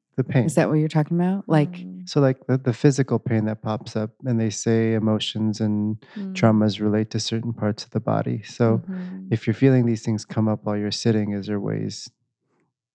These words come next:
Speaker 1: or techniques that they teach you to clear those things out? Or is that something that's separate from the
Speaker 3: Mm.
Speaker 1: Vipassana retreat?
Speaker 3: So I think Vipassana really teaches you to be with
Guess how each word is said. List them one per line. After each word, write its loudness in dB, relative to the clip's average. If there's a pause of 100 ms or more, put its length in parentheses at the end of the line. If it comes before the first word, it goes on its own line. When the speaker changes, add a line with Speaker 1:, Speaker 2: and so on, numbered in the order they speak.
(220)
Speaker 1:
or 4
techniques 0
that -4
they -2
teach -8
you 2
to -8
clear 2
those -4 (1000)
things 0
out? 2
Or -2
is -2
that 2
something 0
that's -2
separate 0
from 0
the -2
Speaker 3:
Mm. -6
Speaker 1:
Vipassana -6
retreat? -12 (160)
Speaker 3:
So 2
I 0
think -4
Vipassana -2
really 0
teaches -8
you -2
to -6
be 0
with 0